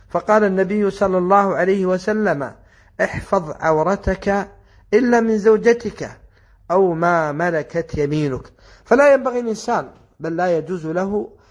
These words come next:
أن يظهر عورته للناس جميعاً، فذلك حرام حتى لوالديه وحتى لأبنائه،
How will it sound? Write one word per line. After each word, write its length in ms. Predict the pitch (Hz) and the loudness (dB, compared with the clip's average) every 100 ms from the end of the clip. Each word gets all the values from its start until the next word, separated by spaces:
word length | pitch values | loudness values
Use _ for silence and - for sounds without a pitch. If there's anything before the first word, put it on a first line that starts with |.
| _ _ 196 | _ _ 0
أن 200 | 226 208 | 2 4
يظهر 460 | 233 226 214 214 | 4 4 2 4
عورته 1200 | 220 196 - 233 214 208 214 190 165 165 175 127 - _ _ _ - | 2 0 0 2 2 2 0 -2 -2 0 0 -2 -12 _ _ _ -8
للناس 500 | 156 156 175 156 147 135 - _ - | -6 -2 -2 -2 -8 -10 -14 _ -10
جميعاً، 580 | 135 151 127 123 117 104 _ _ _ _ | -6 -4 -4 -6 -10 -14 _ _ _ _
فذلك 500 | 135 135 156 147 170 | -2 2 2 0 -6
حرام 720 | 151 - 151 165 170 170 190 - | -6 -2 0 2 2 0 -6 -10
حتى 460 | - 233 233 247 233 | -6 -6 -4 -4 -2
لوالديه 600 | 240 233 240 233 226 131 - _ _ _ _ _ - | 0 0 0 2 0 0 -10 _ _ _ _ _ -8
وحتى 500 | 151 - 202 - 160 | -6 -4 -8 -4 -4
لأبنائه، 580 | 147 127 131 139 123 | -4 -8 -6 -6 -6